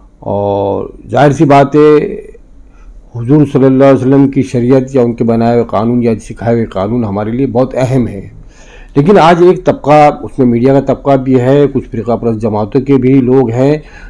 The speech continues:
जो इस बात को बहुत आगे, बहुत ज़ोरों शोर से उठाते हैं कि हमारी नज़र में मुल्क का संविधान पहले,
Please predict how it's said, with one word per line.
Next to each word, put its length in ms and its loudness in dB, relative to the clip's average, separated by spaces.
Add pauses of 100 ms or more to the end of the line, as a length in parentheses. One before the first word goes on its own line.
(100)
जो 60 4
इस 80 2
बात 360 2
को 80 0
बहुत 300 0
आगे, 380 2
बहुत 200 2
ज़ोरों 200 4
शोर 220 0
से 80 2
उठाते 360 0
हैं 180 2 (360)
कि 220 6
हमारी 400 2
नज़र 260 2
में 140 2
मुल्क 240 2
का 100 4
संविधान 580 0
पहले, 400 4